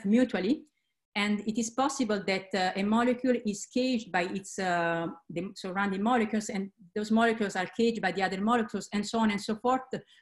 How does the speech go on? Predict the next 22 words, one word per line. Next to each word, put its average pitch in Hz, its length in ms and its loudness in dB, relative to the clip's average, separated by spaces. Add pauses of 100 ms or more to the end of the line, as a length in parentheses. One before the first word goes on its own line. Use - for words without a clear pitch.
(140)
forming 240 340 6
sort 226 240 -2
of 208 220 2
a 196 320 2
percolating 233 600 4
blockade 190 320 -4
structure, 208 520 0 (600)
which 214 260 -2
would 220 120 0
be 269 180 2
a 220 60 -2
sort 247 220 0
of 220 100 2
a 208 80 2
dynamical 233 520 4
explanation 208 720 0
behind 185 400 -2
this, 180 260 -6
uh, 160 440 0
phenomenon. 147 560 0 (1400)
Okay, - 280 0
so 233 420 2